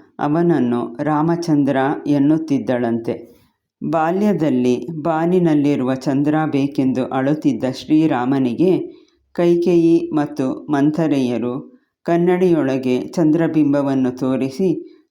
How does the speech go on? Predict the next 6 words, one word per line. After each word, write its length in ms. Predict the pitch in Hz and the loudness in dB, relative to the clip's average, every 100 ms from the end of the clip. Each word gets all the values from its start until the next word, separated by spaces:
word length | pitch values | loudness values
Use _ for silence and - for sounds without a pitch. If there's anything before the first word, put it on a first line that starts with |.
| - | -8
ಸಮಾಧಾನಪಡಿಸಿದ್ದರು. 1700 | 165 143 151 156 156 127 139 135 120 143 151 104 113 113 - - _ _ _ _ - | -4 0 0 0 0 0 -2 -2 -4 -2 -2 -2 -2 -4 -6 -14 _ _ _ _ -4
ಆ 220 | 170 190 | -2 -2
ಕಾರಣದಿಂದ 880 | 185 147 143 151 147 139 131 123 120 120 - 165 | -2 -2 0 0 2 0 0 0 -2 -4 -6 -4
ರಾಮಚಂದ್ರ 720 | 170 165 175 170 160 139 127 131 - | 0 2 0 0 0 2 0 -2 -2
ಎಂಬ 280 | 147 139 123 120 - | 0 0 0 -2 -2
ಅನ್ವರ್ಥನಾಮ. 840 | 147 139 143 147 151 139 123 117 | 0 2 0 -2 -2 -2 0 0